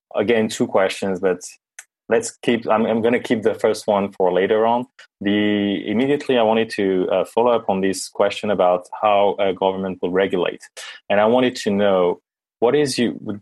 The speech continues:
do you think, uh, events like, you know, conferences and other type of events like technology events, but also, uh, you know, official government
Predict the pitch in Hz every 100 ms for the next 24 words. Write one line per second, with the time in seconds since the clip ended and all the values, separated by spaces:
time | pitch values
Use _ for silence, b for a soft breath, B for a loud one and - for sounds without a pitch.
0 | - 143 170 - 127 113 110 - _ _
1 | - 92 90 95 - - 101 92 98 90
2 | 85 - 95 85 80 - 85 85 - -
3 | 101 123 131 110 92 85 80 95 90 98
4 | 101 - 87 87 85 85 82 - 85 -
5 | - 95 87 85 85 85 - 87 85 80
6 | - 85 85 - _ _ _ - - -
7 | - 95 82 80 - _ _ _ - -
8 | 90 - 98 - 90 98 95 90 87 87